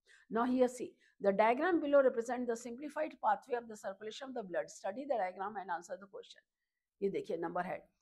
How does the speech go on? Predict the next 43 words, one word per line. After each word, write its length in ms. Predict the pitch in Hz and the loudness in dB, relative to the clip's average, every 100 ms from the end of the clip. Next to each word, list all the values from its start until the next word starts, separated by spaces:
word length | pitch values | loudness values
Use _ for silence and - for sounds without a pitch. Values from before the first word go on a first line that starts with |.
| _ | _
ये 120 | 190 208 | 0 2
नंबर 300 | 208 214 226 | 4 2 4
वन 200 | 240 262 | 4 4
जो 140 | 269 | 4
है 140 | 277 | 4
ये 160 | 269 220 | 2 0
सुपीरियर 400 | 220 233 208 214 | -2 -6 -2 0
वेना 260 | 190 190 196 | 0 0 -2
केवा 280 | 208 208 | -2 -2
है, 260 | 233 254 311 _ _ _ _ - | -2 -2 -10 _ _ _ _ -4
दो 240 | 175 233 | 8 8
जो 160 | 247 262 | 10 6
है 160 | 262 | 4
ये 160 | 247 233 | 2 2
हार्ट 280 | 220 180 226 | 4 2 0
से 140 | 254 | -4
निकल 260 | 240 240 240 | -4 -2 2
रही 220 | 240 247 | 2 2
है, 160 | 233 - | 0 0
एरोटा 360 | 175 175 175 180 | -4 -4 -2 -2
है, 240 | 220 302 - _ _ _ _ _ _ _ _ _ _ | -2 -8 -16 _ _ _ _ _ _ _ _ _ _
ये 220 | 202 226 226 | 2 2 2
थ्री 160 | 277 | 0
आपका 320 | 285 214 214 240 | 2 2 2 0
ये 280 | 208 214 | 2 4
लंग्स, 340 | 226 208 226 - | 4 2 0 -6
अ, 260 | - 202 | -4 0
जो 420 | 190 190 196 - - _ _ - | 0 0 -2 -4 -12 _ _ -2
ल-, 140 | 196 | 0
हार्ट 300 | - 226 240 | 2 4 4
से 160 | - 269 | 4 2
लंग्स 300 | 220 226 240 | 4 0 -2
में 100 | 277 | 2
जा 160 | 247 226 | 4 4
रहे 120 | 247 | 2
हैं, 120 | 277 | -2
ये 220 | 254 226 | 2 2
है 120 | 247 | 2
पल्मोनरी 580 | 247 226 214 214 233 262 | 0 -2 0 0 0 -2
आर्टरी, 600 | 240 180 170 - 123 - _ _ _ _ _ - | -2 -2 -2 -6 -16 -18 _ _ _ _ _ -10
this 240 | 175 196 | -6 -2
is 200 | 254 247 | -2 0
your, 220 | 233 202 | -2 -4